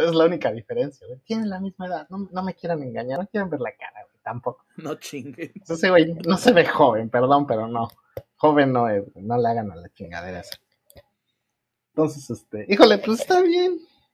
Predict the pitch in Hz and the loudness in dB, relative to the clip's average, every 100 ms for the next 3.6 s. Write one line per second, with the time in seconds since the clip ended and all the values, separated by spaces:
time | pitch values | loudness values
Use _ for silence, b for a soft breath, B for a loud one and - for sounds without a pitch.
0 | _ _ - 151 156 165 165 - _ _ | _ _ 2 4 8 6 6 -8 _ _
1 | - 196 208 214 196 - 185 185 185 - | -6 -2 2 4 4 6 6 6 4 0
2 | 147 165 175 147 - 147 160 156 151 147 | 0 0 0 0 2 2 2 2 2 0
3 | 131 135 143 123 - 92 | 0 0 0 -4 -6 -10